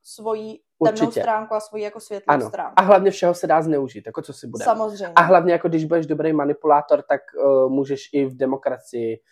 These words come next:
Speaker 2: jako zmanipulovat
Speaker 1: To vidíme
Speaker 2: lidi.
Speaker 1: teďka, že?
Speaker 2: Ano, přesně tak. Ale co jsem tím chtěl říct, je to, že vlastně ta další generace, co půjde po nás a zase co půjde po nich, tak bude čerpat z té naší historie. Ačkoliv se historie opakuje, to je jasný fakt,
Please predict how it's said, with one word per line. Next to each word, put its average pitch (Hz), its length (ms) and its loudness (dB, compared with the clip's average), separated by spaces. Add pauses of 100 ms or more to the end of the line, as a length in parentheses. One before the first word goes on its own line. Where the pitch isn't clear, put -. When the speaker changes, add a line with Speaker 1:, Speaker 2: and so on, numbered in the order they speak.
(240)
Speaker 2:
jako 120 640 2
zmanipulovat 127 580 0
Speaker 1:
To - 20 -12
vidíme 131 200 2
Speaker 2:
lidi. 120 160 -4
Speaker 1:
teďka, - 180 -14
že? 175 40 -6
Speaker 2:
Ano, 131 280 0
přesně 123 340 -16
tak. 113 180 -6 (360)
Ale 196 200 8
co 196 140 -4
jsem 202 180 -2
tím 202 180 -2
chtěl 202 320 2
říct, 135 240 -10
je 160 100 0
to, 135 220 -2
že 147 140 -2
vlastně 156 360 0 (400)
ta 170 100 4
další 170 400 2
generace, 165 540 0
co 175 140 -16
půjde 190 200 -4 (140)
po 139 160 -4
nás 113 260 -10 (160)
a 165 220 0
zase 160 320 -4
co - 160 -14
půjde 202 240 2
po 143 160 -6
nich, 107 260 -8 (320)
tak 151 180 0
bude 185 220 2
čerpat 185 440 2 (300)
z - 140 -18
té 185 80 -6
naší 180 340 -4
historie. 120 600 -6 (420)
Ačkoliv 247 360 2
se 269 120 2
historie 208 440 2
opakuje, 123 720 -2
to 151 140 -6
je 135 160 4
jasný 127 420 -2
fakt, 131 380 2